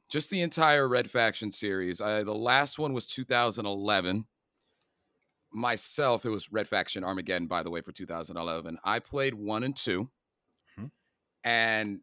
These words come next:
Speaker 1: one came out in two thousand one, which I don't think myself and other gamer, especially gamer kids, gamer preteens, were ready for.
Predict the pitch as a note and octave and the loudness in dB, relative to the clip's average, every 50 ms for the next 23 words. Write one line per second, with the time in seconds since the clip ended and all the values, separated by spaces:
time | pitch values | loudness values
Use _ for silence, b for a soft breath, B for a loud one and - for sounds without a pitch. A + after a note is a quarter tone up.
0 | _ _ _ G#2 A2+ A#2+ B2+ C#3 D#3 F3+ F3+ - E3+ E3 D#3 D3+ D3+ C#3+ C3+ C3 | _ _ _ -4 0 2 4 4 4 2 0 -2 -2 0 2 4 4 4 4 2
1 | - - C#3 C3 B2+ C3+ B2+ B2 A2 A2+ A#2 A2 A2 A#2 A#2 A2+ G#2+ G#2+ - - | -2 -4 -4 0 2 4 4 4 2 0 -4 -2 -2 -2 -2 0 -2 -2 0 0
2 | B2 A2+ - D3+ F3 F#3 - - F3 E3+ C#3 C#3+ C#3 C3 A#2+ - - B2+ C3 A#2+ | -2 2 2 2 2 2 0 -2 -2 -2 0 2 0 2 2 0 0 0 0 -2
3 | - A#2 A2+ A2+ A2 A2 G2+ F2 G#2+ G#2 G#2+ G#2 G#2 G2+ G2+ F#2+ - _ _ _ | -2 -2 0 0 0 0 0 0 0 0 2 0 0 -2 -2 -4 -6 _ _ _
4 | _ _ - - - C3 - - A2 F#2+ F2 A2+ G#2 F#2+ F#2 - - - A#2+ A2+ | _ _ -16 -4 -4 -4 -4 -2 -6 -4 -4 -4 -4 -4 -6 -8 -8 -6 -2 -2
5 | G#2 G#2 G2+ - - - - - - G2+ F#2+ F2+ F#2 F2+ D#2+ - _ _ - - | 0 -2 -2 -4 -8 -10 -6 -2 0 0 2 2 0 -2 -4 -6 _ _ -4 -2
6 | A2 G2 - - G2+ F#2+ F#2+ F#2 F#2 F#2+ F#2 - - - - G2 G#2+ G2 F2+ F2+ | -2 -2 -2 0 0 0 2 0 0 -4 -6 -10 -14 -14 -6 -4 -2 -2 -2 -2
7 | F2+ F#2+ F#2+ E2+ F2 F2 - - F2 - - A1+ - F2+ | 0 0 0 0 -2 -4 -4 -6 -10 -8 -8 -8 -8 -10